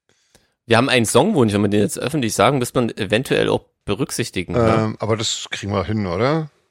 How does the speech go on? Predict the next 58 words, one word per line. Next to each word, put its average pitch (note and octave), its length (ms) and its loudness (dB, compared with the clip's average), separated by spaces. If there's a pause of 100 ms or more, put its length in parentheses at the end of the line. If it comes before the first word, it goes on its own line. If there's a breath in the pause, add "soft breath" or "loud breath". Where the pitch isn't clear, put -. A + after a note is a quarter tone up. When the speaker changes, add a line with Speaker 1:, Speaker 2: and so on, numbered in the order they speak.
(440)
Speaker 1:
Vielleicht G#2+ 360 0
sogar. F#2+ 260 2
Also, F2+ 140 0
Speaker 2:
Ja. G#2 80 -4
Speaker 1:
das C3+ 100 -10
ist - 60 -8
schon F2 160 -10
hundert B2+ 240 -2
Jahre F#2+ 180 0
her, A2+ 80 -2
dass - 140 -6
ich A2+ 120 -10
das G#2 140 -6
mal F#2 140 -2
gespielt B2+ 320 -8
Speaker 2:
Ja, G2 80 0
Speaker 1:
hab. E2+ 80 -6
The F2 100 -10
Speaker 2:
The - 80 -4
Speaker 1:
Pages - 220 0 (180)
wird G#2+ 80 2
Speaker 2:
Pages. G2+ 120 -2
Speaker 1:
sich F#2+ 120 -6
gewünscht. F#2 300 0
Speaker 2:
Genau, A#2 120 4
und A2 80 -6
zwar G#2+ 200 2
fürs A#2+ 220 -2
Konzert A#2 360 0
in B2+ 80 -4
Speaker 1:
Und G#2+ 60 -2
Speaker 2:
Manchester. G2 760 -4 (300)
Hm. G2 280 -4 (480)
Speaker 1:
Ja, G2+ 480 -2 (140)
versuchen E3+ 500 0
wir D3+ 120 6
mal, G2+ 280 4
Speaker 2:
Probieren - 180 4
Speaker 1:
ne, F#3+ 80 6
Speaker 2:
wir - 20 4
Speaker 1:
würd - 20 2
ich C#3+ 60 2
Speaker 2:
mal, G2 100 2
ja. G2 120 4
Speaker 1:
sagen. F#2 180 -2 (160)
Speaker 2:
Uh, C3 300 -6 (120)
warte - 200 -10
mal, F#2 100 -4
ich - 100 -10
hab - 140 -8
hier C3 80 -6
grad, A#2+ 240 0 (320)
ich A2 140 -4
hab A#2 100 -2
hier C#3 160 0
ein A#2+ 160 -4
geschenkte C3+ 420 -2
Cider. D3 520 -4